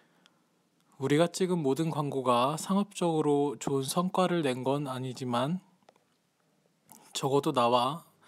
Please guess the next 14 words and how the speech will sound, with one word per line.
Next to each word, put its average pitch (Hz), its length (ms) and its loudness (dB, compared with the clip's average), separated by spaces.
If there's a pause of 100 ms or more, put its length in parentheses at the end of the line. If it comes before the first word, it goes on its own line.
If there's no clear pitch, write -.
(380)
알렉산더의 151 800 2
인지도를 147 560 0
높이기에는 139 800 -2
충분했다. 160 840 -2 (1200)
우리는 160 400 2
이 147 160 -2
관심이 147 640 -2
얼마 131 320 2
안 123 160 -4
되어 131 580 2
점점 131 460 -2
사그라질 156 680 -2
줄로 131 600 0
예상했지만 123 920 -6